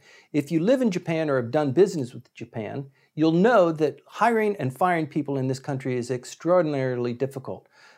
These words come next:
The law in Japan has recently been under review. The way the current law stands is for temporary workers, you can hire them as a corporation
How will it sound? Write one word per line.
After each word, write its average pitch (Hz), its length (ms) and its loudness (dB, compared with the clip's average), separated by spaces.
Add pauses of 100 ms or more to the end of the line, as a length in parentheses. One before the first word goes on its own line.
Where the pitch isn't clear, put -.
(120)
The 113 100 -2
law 170 240 4
in 175 100 0
Japan 147 420 -2
has 117 240 -2
recently 139 440 -2
been 120 320 -2
under 143 180 -2
review. 127 640 2 (600)
The 139 100 0
way 233 140 8
the 196 100 0
current 262 400 0
law 135 260 4
stands 135 600 -2
is 131 280 0
for 127 200 -6
temporary 226 540 0
workers, 185 520 0
you 175 120 -4
can 156 160 -6
hire 214 300 0
them 143 200 0
as 147 160 0
a 190 60 0
corporation 208 800 0